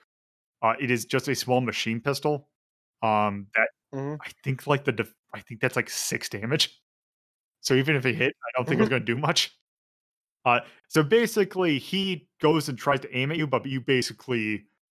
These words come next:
Speaker 1: move out of the way.
Speaker 2: Man, you really wanna get hit by the chair again, don't you?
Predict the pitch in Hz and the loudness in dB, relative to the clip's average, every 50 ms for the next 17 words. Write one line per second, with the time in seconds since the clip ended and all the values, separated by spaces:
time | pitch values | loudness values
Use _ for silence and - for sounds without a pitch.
0 | _ _ _ - 131 131 139 131 120 127 110 110 107 104 98 90 87 - - - | _ _ _ -8 -4 -2 -2 0 0 0 0 -2 -2 -4 -6 -10 -12 -16 -18 -18
1 | - _ _ _ _ _ _ _ _ _ _ _ _ _ _ _ _ - 135 160 | -20 _ _ _ _ _ _ _ _ _ _ _ _ _ _ _ _ -8 -2 0
2 | 175 175 165 214 226 160 135 135 175 208 208 202 208 190 190 190 180 175 180 175 | 0 0 0 -2 -4 -4 -4 -2 0 0 2 2 4 4 4 4 4 4 2 0
3 | 143 170 180 165 185 175 165 160 - - 175 185 165 139 127 120 120 113 113 117 | 0 0 0 2 2 2 2 2 0 2 2 4 4 2 0 -2 -4 -4 -4 -4
4 | 143 156 160 131 117 113 113 | -4 -4 -4 -4 -6 -10 -12